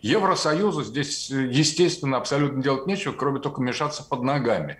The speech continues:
Конечно, могут возразить, что Турция тоже член нато, но это особый член нато, это самостоятельное, суверенное государство, которое преследует свою собственную политику и свои интересы. Вот со всеми можно договориться, и всех надо привлечь к этому,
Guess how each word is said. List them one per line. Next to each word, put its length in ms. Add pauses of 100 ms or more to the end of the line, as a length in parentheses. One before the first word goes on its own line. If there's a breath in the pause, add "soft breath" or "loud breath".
(320 loud breath)
Конечно, 340
могут 240
возразить, 280
что 100
Турция 380
тоже 240
член 240
нато, 320
но 180
это 180
особый 560
член 300
нато, 300
это 200
самостоятельное, 760
суверенное 500
государство, 560
которое 380
преследует 500
свою 200
собственную 440
политику 340
и 20
свои 280
интересы. 480 (180 loud breath)
Вот 160
со 160
всеми 340
можно 320
договориться, 600
и 60
всех 280
надо 220
привлечь 400
к 80
этому, 420